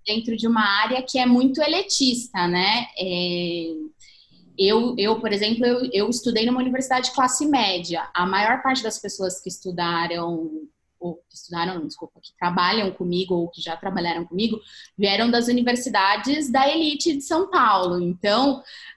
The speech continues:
quando você olha, e é uma área que é um pouco até cruel, porque no sentido, é, quando você fala de, da publicidade, por exemplo,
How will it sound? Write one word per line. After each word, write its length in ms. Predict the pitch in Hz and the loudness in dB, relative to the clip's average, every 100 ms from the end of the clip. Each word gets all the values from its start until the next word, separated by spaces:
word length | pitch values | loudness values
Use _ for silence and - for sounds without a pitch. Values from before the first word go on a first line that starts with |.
| _ | _
quando 460 | 226 226 240 247 | 2 4 4 4
você 380 | 226 226 226 226 | 2 0 0 2
olha, 560 | 202 214 262 285 208 - | 4 6 6 4 2 2
e 120 | 208 | 2
é 80 | 208 | 4
uma 200 | 226 233 | 4 4
área 360 | 214 226 247 254 | 4 2 0 -2
que 120 | 269 | 0
é 60 | |
um 200 | 262 269 | 2 0
pouco 640 | 269 262 254 302 302 311 - | 0 0 0 -4 -4 -6 -6
até 300 | - 233 262 | -4 -2 -2
cruel, 640 | 262 - 349 320 262 247 240 | -4 -2 2 4 6 2 0
porque 240 | 208 226 | -4 -4
no 100 | 220 | -6
sentido, 380 | - 226 - 190 | -4 -6 -4 -4
é, 100 | 185 | -2
quando 320 | 185 220 226 | -2 -2 -2
você 240 | 226 226 | -4 -6
fala 360 | 214 202 185 185 | -2 0 0 0
de, 380 | 175 175 - - | -4 -10 -14 -10
da 140 | 175 | -10
publicidade, 680 | 175 175 175 - 180 214 - | -8 -6 -6 -2 -2 -2 -4
por 100 | 202 | -8
exemplo, 420 | 180 196 254 269 | -4 -2 -2 -2